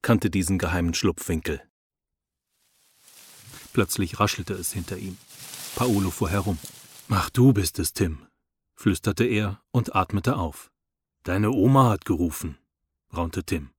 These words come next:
„Sie hat für alle Waffeln gebacken.“ „Ah, zu dumm“, seufzte Paolo. „Hab es mir hier doch gerade erst bequem gemacht. Die hätten mich nie gefunden. Aber was macht man nicht alles für die Waffeln meiner Oma?“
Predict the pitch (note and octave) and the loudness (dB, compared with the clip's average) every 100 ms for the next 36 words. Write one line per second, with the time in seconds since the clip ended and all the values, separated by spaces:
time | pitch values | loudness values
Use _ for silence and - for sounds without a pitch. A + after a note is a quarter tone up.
0 | _ _ _ - G#2+ A#2 - C3+ B2 D3 | _ _ _ -2 2 2 2 2 4 4
1 | A#2+ C3+ D#3 C#3 G#2+ - - D2+ - _ | 4 4 4 2 2 -4 -6 -12 -14 _
2 | _ _ _ _ _ - D#2+ D#2 D2+ - | _ _ _ _ _ -14 -8 -8 -4 0
3 | G2+ - F#2+ F2 D2+ _ _ _ _ _ | 0 0 -2 -2 -6 _ _ _ _ _
4 | _ - F#2 F2+ - F2+ F#2 F#2+ F2 D2+ | _ -6 -4 -4 -6 -8 -6 -2 -2 -2
5 | C#2 _ _ _ _ _ _ _ _ - | -8 _ _ _ _ _ _ _ _ -6
6 | G#2+ A2 - A#2+ G#2+ A#2+ B2 - G#2+ G#2+ | -2 0 6 6 8 6 4 2 2 4
7 | B2+ C3+ C3+ - B2 - A2+ D#3+ B2 D#2 | 4 2 0 2 0 4 4 6 4 0
8 | C#2+ - - - _ _ _ - A2 D#3 | -6 -14 -20 -20 _ _ _ 0 2 4
9 | F3 E3+ D3 A3 G#3+ - G2 D#2+ - C#2+ | 4 6 6 8 6 2 -2 -4 -8 -14
10 | - _ _ _ _ - A#2 A2+ G2+ G#2 | -14 _ _ _ _ 0 2 2 2 0
11 | - D3 - E2+ E2 - A#2 F2 - F#2+ | 0 -2 -2 -4 -4 -4 -2 -2 -2 -2
12 | F2 F2 - E2+ D#2 D2+ - F#2+ E2 C#2 | 0 -2 -2 -4 -4 -6 -4 -2 -4 -8
13 | - | -16